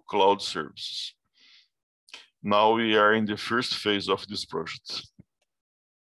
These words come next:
This is the, the, the, the, the overall architecture. In this architecture, we can see,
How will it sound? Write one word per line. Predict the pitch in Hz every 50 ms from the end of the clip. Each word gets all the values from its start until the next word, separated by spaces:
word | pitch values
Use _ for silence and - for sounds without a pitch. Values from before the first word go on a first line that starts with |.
| _ _ _ _ _ _ _ _ _ _ _ - - - - - - - - - _ _ _ _
This | 131 143 135 143
is | 160 160 151 143 -
the, | - 143 139 123 120 117 117 117 113 110 101
the, | 95 107 104 101 101 90
the, | 92 98 98 95 87
the, | 85 90 90 82 82 -
the | 80 85 73 67 64
overall | - 107 113 98 107 110 101 98 95 95 95
architecture. | 98 98 95 - 120 - - 117 123 - - _ - - 160 165 202 240 - _ _ _ _ _ _ _ - - - - - - _ _ _ _ _ _
In | - 95 104 104 95
this | 95 113 113 101
architecture, | 120 107 - - - 110 107 104 104 110 120
we | 123 117
can | - 123 120 113
see, | - - - - 113 110 110 110 110 110 113 117 120